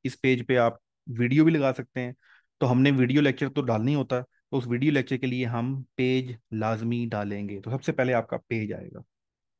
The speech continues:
वो आपसे पूछेगा पेज, क्रिएट, क्रिएट पेज, यस, क्रिएट अ न्यू पेज, व्हाट्स, क्या क्रिएट पेज है, तो of course इंट्रोडक्शन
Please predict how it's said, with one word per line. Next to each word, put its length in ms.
वो 80
आपसे 140
पूछेगा 420
पेज, 380
क्रिएट, 280
क्रिएट 320
पेज, 280
यस, 200
क्रिएट 420
अ 40
न्यू 180
पेज, 460
व्हाट्स, 400
क्या 140
क्रिएट 280
पेज 160
है, 120
तो 80
of 60
course 260
इंट्रोडक्शन 840